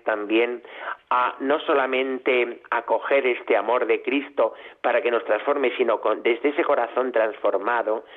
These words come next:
nosotros tenemos que renovar nuestro espíritu de entrega al Señor y de consagración a Él para colaborar también con Él en la, en su obra de la misericordia a través de la reparación. Y por eso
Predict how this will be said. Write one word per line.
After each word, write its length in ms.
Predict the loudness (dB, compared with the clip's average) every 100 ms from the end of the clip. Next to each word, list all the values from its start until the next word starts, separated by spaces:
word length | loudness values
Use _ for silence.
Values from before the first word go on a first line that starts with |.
| -20 -12
nosotros 320 | -4 0 0
tenemos 280 | 2 0 0
que 300 | 0 0 0 -6 -20 -14
renovar 600 | -2 0 4 2 2 0
nuestro 460 | 0 2 2 2 2
espíritu 520 | 2 0 0 2 2
de 120 | 4
entrega 500 | 2 2 2 2 2
al 160 | 0 -2 -2
Señor 420 | 0 2 0 -2 -20 -8
y 80 | -2
de 160 | 0 2
consagración 800 | 0 0 -2 0 -2 0 2
a 100 | 4
Él 160 | 2 0 -6 -20 -6
para 220 | 0 0
colaborar 480 | 2 2 2 2 2
también 480 | 0 0 0 0 -4 -16 -4
con 200 | 0 2
Él 160 | 2 4
en 100 | 2
la, 140 | 0
en 100 | -4
su 140 | 2
obra 180 | 2 4
de 60 | 2
la 100 | 0
misericordia 760 | -2 -2 -2 0 -2 2 0 0
a 80 | -4
través 300 | -2 0 0
de 60 |
la 140 | -2 -2
reparación. 640 | -2 -2 -4 -4 -4 -6 -8 _ -10 -4
Y 80 |
por 160 | 0 2
eso 320 | 2 0 0